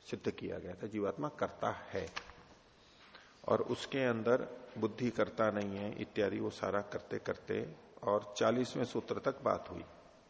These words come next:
अब चालीस के बाद में इकतालीस, बयालीस में कुछ बातें और कहेंगी, जिसको लेकर के हमारी चर्चा थी। तो वहां पर इकतालीसवें सूत्र की भूमिका में क्या कहा गया था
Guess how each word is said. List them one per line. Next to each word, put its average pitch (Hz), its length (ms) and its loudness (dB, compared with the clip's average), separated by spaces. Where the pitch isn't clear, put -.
अब 120 220 0
चालीस 127 800 4
के 123 80 0
बाद 110 280 6
में 139 160 0
इकतालीस, 139 520 6
बयालीस 123 480 4
में 135 100 2
कुछ 131 200 0
बातें 123 280 6
और 113 300 4
कहेंगी, 110 440 -2
जिसको 117 480 4
लेकर 131 360 6
के 127 120 -2
हमारी 107 300 -2
चर्चा 98 340 -6
थी। - 120 -16
तो - 60 2
वहां 110 320 6
पर 98 480 4
इकतालीसवें 139 600 6
सूत्र 127 340 -4
की 135 120 -2
भूमिका 113 440 -2
में 117 140 -2
क्या 120 160 0
कहा 101 260 0
गया 98 220 0
था 131 400 -2